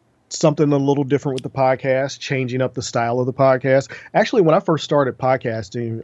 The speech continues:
uh, for, for my podcast, it was just gonna be about social media strategy. Like, um, you know, Michael Stelzner style, where I'm just talking about a tactic and a thing and maybe interviewing an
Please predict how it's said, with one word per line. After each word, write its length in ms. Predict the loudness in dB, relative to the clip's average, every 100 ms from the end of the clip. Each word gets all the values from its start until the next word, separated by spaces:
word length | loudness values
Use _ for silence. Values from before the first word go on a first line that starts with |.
| -8
uh, 300 | -8 -8 -12
for, 520 | -6 -2 0 -2 -4
for 140 | -2
my 160 | 2 2
podcast, 800 | 4 2 0 -4 -6 -8 -10 -18 _ _ _
it 80 | 0
was 140 | 0 0
just 200 | -2 2
gonna 180 | 2
be 80 | 2
about 200 | 2 2
social 320 | 2 -2 0
media 240 | -2 -2 -4
strategy. 580 | -4 0 2 0 -6 -20 _ _ _ _ _ -6
Like, 280 | -4 -4 -4
um, 580 | -6 -6 -10 -12 -20 -20 _ _ _ _ _ _ -14
you 120 | -12
know, 220 | -12 -18 _ _ _
Michael 260 | -8 -6 -6
Stelzner 500 | -4 0 2 2 -2
style, 520 | 0 2 4 4 2
where 180 | 0 0
I'm 100 | -2
just 160 | -4 0
talking 280 | 0 0
about 240 | 0 2 2
a 80 | -2
tactic 640 | -2 -2 -2 2 0 2
and 100 | -4
a 60 | -6
thing 560 | -4 -2 0 0 2
and 260 | 0 -2 -6 _ _ _ _ _ _ -4
maybe 280 | -2 0
interviewing 460 | 2 2 4 2 4
an 160 | 2